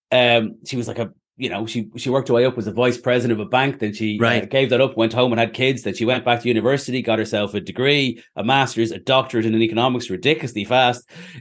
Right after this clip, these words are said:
Speaker 1: She's, you know, she's an incredible, you just look at her and go, "Wow, have you done all that while raising three kids, doing all this stuff?" Just amazingly strong. My
Speaker 2: Mm.
Speaker 1: own wife is a fantastic woman.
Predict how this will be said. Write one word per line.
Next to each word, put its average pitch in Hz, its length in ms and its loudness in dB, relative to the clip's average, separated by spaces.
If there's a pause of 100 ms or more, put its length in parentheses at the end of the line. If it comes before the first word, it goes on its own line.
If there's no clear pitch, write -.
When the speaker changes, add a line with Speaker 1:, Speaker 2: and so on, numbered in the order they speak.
Speaker 1:
She's, 127 320 0
you 147 120 0
know, 98 160 0
she's 123 200 -6
an 131 60 0
incredible, 127 640 2
you 117 140 -10
just 120 160 -8
look 135 100 0
at 120 60 0
her - 20 4
and 110 80 0
go, 104 140 -2
"Wow, 113 340 2
have 113 120 -4
you 110 40 -10
done 127 140 0
all 120 160 2
that 123 300 2
while 127 280 2
raising 120 300 2
three 117 180 0
kids, 113 220 0
doing 127 180 2
all 123 100 2
this 117 120 -2
stuff?" 123 180 -4
Just 135 160 -6
amazingly 127 580 0
strong. 127 320 0
My 110 120 0
Speaker 2:
Mm. 104 140 4
Speaker 1:
own 98 40 -8
wife 123 320 2
is 107 80 -4
a 113 80 2
fantastic 117 540 0
woman. 123 260 0